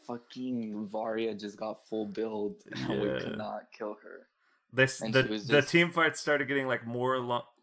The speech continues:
Speaker 2: more longer. I think that's how you say that.
Speaker 1: Yeah.
Speaker 2: And then, uh, they just, they'd outlast them. It was crazy. Your team had
Speaker 1: Yeah,
Speaker 2: so much
Speaker 1: we
Speaker 2: C C that game, though.
Speaker 1: We actually lost game one.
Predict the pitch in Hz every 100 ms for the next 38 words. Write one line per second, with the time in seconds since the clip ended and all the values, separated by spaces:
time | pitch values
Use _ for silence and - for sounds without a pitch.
0 | - 123 127 135 123 123 123 151 165 _
1 | - 113 123 117 110 110 110 - 113 120
2 | 127 - 160 - 127 123 120 117 117 117
3 | 117 117 117 117 117 107 _ _ _ _
4 | _ - 123 117 135 - - - _ _
5 | _ - 120 120 123 113 110 147 - 110
6 | 107 - _ - _ _ - 123 - 139
7 | 120 101 _ _ _ _ _ - - 139
8 | 196 185 180 165 160 156 - 143 - 151
9 | 139 113 113 113 113 117 - _ _ _
10 | _ - 123 127 - 117 104 101 _ 107
11 | 101 101 101